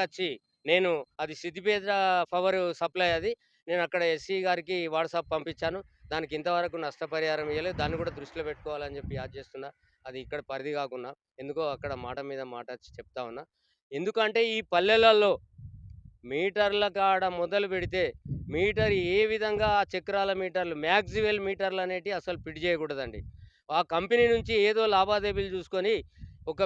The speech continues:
బీడీలు చేసుకునేటువంటి వ్యక్తికి ఒక్క బుగ్గ, అక్కడ ఫ్రిడ్జ్ ఉండదు, అక్కడ కూలర్ ఉండదు, ఇంకేమి ఉండకున్నా కూడా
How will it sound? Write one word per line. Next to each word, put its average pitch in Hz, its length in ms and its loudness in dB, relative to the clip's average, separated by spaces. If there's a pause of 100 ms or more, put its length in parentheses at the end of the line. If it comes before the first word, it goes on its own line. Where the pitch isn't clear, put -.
బీడీలు 233 420 2
చేసుకునేటువంటి 208 800 0
వ్యక్తికి 202 360 -6 (120)
ఒక్క 202 160 -4 (100)
బుగ్గ, 185 200 0 (440)
అక్కడ 190 180 -2 (120)
ఫ్రిడ్జ్ 180 240 -2 (100)
ఉండదు, 202 300 0 (340)
అక్కడ 180 180 -4 (360)
కూలర్ 214 340 2
ఉండదు, 196 260 0 (340)
ఇంకేమి 285 560 2
ఉండకున్నా 262 400 2 (100)
కూడా 226 140 2